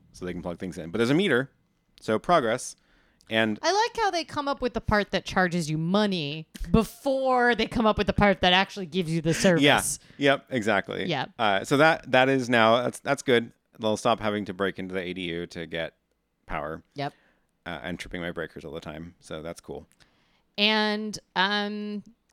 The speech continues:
Speaker 2: what is our word of the week?
Speaker 1: Word of the week.
Speaker 2: I think it might be roof eaves.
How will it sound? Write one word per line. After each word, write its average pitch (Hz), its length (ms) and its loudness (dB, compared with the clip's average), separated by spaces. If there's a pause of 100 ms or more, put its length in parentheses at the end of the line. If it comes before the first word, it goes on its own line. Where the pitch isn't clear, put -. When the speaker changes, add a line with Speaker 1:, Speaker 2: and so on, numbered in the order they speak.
(220)
Speaker 2:
what 214 200 -4
is 240 120 -4
our 233 140 -2
word 240 240 -2
of 320 60 -2
the 202 80 -2
week? 147 340 -10 (1300)
Speaker 1:
Word 98 280 -6
of 82 120 -10
the 71 80 -14
week. - 300 -20 (2750)
Speaker 2:
I - 40 -14
think 285 240 -12
it 453 100 -12
might 240 180 -6
be 170 120 -6
roof 151 440 -8
eaves. - 600 -16